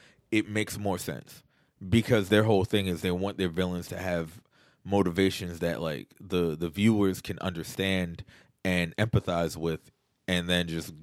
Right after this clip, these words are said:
be mad at the way that they go about executing it, which is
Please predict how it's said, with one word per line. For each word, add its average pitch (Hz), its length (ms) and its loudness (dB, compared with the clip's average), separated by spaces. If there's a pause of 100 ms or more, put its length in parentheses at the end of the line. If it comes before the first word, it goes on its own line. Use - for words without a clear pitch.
be 92 120 -2
mad 87 280 -4
at 80 140 -2
the 82 100 -6
way 80 160 -2
that 78 160 -4
they 78 120 -8
go 80 220 -2
about 76 340 -6 (440)
executing 131 640 -2
it, 165 120 -8 (1600)
which 98 420 2 (120)
is 85 400 -2